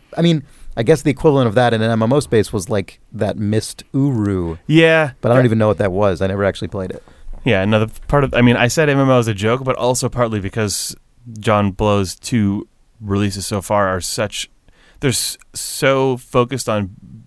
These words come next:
Speaker 2: you being alone with this piece of work and spending a
Speaker 1: Right.
Speaker 2: bunch of time unraveling it, and the idea of try-
Speaker 1: Inserting a bunch of other
Speaker 2: yeah,
Speaker 1: live
Speaker 2: try-,
Speaker 1: humans
Speaker 2: trying to
Speaker 1: into it?
Speaker 2: create any
Speaker 1: Yeah.
Speaker 2: experience that has that sort of contemplative,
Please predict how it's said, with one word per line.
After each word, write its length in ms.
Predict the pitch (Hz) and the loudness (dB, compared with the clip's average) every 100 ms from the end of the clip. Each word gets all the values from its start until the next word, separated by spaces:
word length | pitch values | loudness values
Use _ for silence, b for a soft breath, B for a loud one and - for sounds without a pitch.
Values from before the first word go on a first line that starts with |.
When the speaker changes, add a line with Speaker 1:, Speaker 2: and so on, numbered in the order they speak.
| _ | _
Speaker 2:
you 340 | 120 101 113 107 | -8 2 4 4
being 300 | 113 107 104 | 2 0 -2
alone 580 | 101 101 104 101 98 | -4 -2 0 0 -2
with 300 | 92 95 - | -2 -4 -6
this 300 | - 95 95 - | -12 -10 -10 -10
piece 240 | - 92 | -10 -10
of 120 | 85 | -8
work 320 | 87 95 90 | -6 -6 -6
and 220 | - 101 95 | -8 -6 -6
spending 360 | - 104 101 | -2 0 0
a 20 | 92 | 0
Speaker 1:
Right. 60 | |
Speaker 2:
bunch 180 | 104 98 | 0 -2
of 80 | 92 | -4
time 420 | 98 98 95 92 b b b b - | -4 -2 -2 -4 b b b b -6
unraveling 680 | 110 107 98 98 101 113 127 | -2 0 2 2 2 0 -2
it, 160 | 135 - b | -4 -8 b
and 140 | 113 117 | -2 2
the 100 | 113 | 2
idea 440 | 107 104 123 123 | 0 0 2 2
of 360 | 117 113 107 - b b - | 2 -2 -4 -18 b b -10
try- 60 | 117 - 165 151 | -8 -2 0 2
Speaker 1:
Inserting 220 | 117 113 | 0 -2
a 40 | |
bunch 200 | 107 117 | -2 -2
of 80 | 113 | 2
other 100 | 117 | 4
Speaker 2:
yeah, 80 | 240 | 4
Speaker 1:
live 220 | 107 120 | 4 0
Speaker 2:
try-, 120 | 180 | 0
Speaker 1:
humans 160 | - 120 | 0 0
Speaker 2:
trying 220 | 123 214 | 2 4
to 40 | 226 | 2
Speaker 1:
into 100 | 147 | 2
it? 20 | |
Speaker 2:
create 360 | 170 190 185 190 - - | 2 4 4 0 -6 -6
any 200 | 175 196 | -2 -2
Speaker 1:
Yeah. 60 | |
Speaker 2:
experience 480 | 180 - 175 156 131 | -4 -6 -4 -2 -2
that 100 | 147 | -6
has 300 | 120 135 139 | -4 -2 -2
that 160 | 135 120 | -2 -2
sort 140 | 127 | -2
of 100 | 117 | -4
contemplative, 840 | - 120 - 120 127 113 107 107 | -4 -6 -4 -4 -2 -2 -4 -6